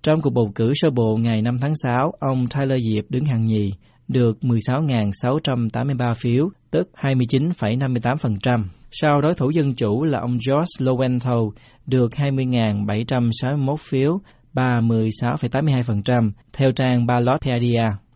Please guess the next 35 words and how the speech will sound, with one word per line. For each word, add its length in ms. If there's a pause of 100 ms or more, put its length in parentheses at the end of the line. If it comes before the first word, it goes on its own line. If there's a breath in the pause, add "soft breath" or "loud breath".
(160)
Theo 320 (340)
Orange 300
County 460
Tribune, 520 (160)
đương 200
kim 280
thượng 240
nghị 120 (120)
sĩ 120
bang 320
California 720
Janet 340
Nguyễn 300
của 120
Đảng 200
Cộng 180
Hòa 320 (180)
dẫn 260
đầu 260
địa 160
hạt 220 (100)
ba 140
mươi 120
bốn 320 (340 soft breath)
với 260
bốn 160
mươi 80
ba 180
ngàn 500
bốn 200
trăm 300
năm 160
mươi 180
sáu 140
phiếu, 340